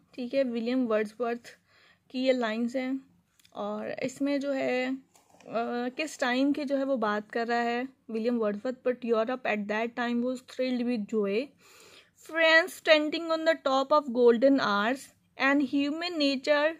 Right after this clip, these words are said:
seeming born again।" तो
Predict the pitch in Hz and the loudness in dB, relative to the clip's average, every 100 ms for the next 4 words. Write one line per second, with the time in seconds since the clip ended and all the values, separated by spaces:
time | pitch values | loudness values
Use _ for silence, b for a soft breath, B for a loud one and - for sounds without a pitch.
0 | - 285 262 262 285 254 233 240 254 254 | -8 -2 2 4 4 2 4 4 4 2
1 | 196 196 185 180 - b b b b b | 0 -2 -2 -6 -12 b b b b b
2 | _ - | _ -6